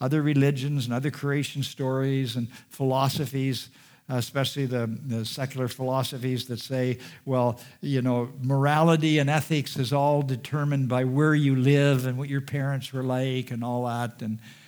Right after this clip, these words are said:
and so, uh, y-, you just don't have any absolute, uh, ethic.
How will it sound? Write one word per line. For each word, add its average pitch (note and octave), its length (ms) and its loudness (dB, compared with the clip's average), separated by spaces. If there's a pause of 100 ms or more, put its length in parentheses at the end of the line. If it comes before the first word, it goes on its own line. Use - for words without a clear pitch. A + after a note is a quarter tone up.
(240)
and A2+ 220 -4
so, A2+ 400 -2 (480)
uh, A2 280 -6 (680)
y-, B2+ 640 -10
you A#2+ 220 -4
just A2 240 -6
don't A2+ 160 -4
have A#2+ 360 2
any A2+ 280 0
absolute, A#2 880 -4 (260)
uh, A2 180 -6 (300)
ethic. - 540 -6